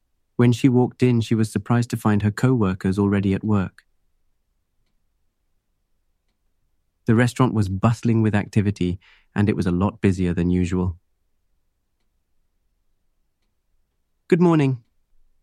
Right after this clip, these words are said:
Daphne said. "I'm so glad you're feeling better." "Thank you," Elise said.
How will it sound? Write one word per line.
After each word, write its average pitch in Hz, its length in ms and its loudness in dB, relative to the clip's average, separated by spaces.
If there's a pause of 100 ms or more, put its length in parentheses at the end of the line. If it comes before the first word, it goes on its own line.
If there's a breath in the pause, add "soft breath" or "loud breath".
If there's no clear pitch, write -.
(540)
Daphne 98 260 0
said. 95 300 -4 (1120)
"I'm 120 100 2
so 131 240 -2
glad 104 180 0
you're 107 120 0
feeling 98 280 0
better." 95 440 -2 (2500)
"Thank 156 360 2
you," 98 240 2 (800)
Elise 98 260 -2
said. 92 300 -4